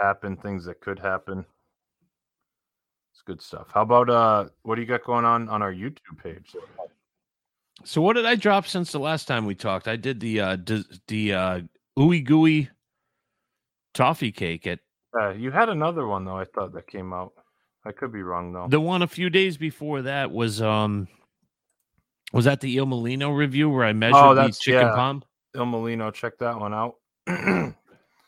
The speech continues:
Speaker 1: So go to, uh, W D W Beyond the Gates on YouTube.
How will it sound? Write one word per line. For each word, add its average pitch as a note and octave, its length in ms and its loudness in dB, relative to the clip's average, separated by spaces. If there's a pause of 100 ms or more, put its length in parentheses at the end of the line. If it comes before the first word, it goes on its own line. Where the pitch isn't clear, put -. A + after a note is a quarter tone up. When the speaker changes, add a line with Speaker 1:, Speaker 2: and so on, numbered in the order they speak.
(140)
Speaker 1:
So A2+ 220 -4
go A#2 200 0
to, A#2 420 -2
uh, G#2 320 2 (1040)
W A2 300 -2
D G#2 140 -6
W G#2+ 600 -6 (240)
Beyond G#2 340 -4
the G2 60 -4
Gates G2+ 420 -10
on F2 300 -14
YouTube. A#2 460 -12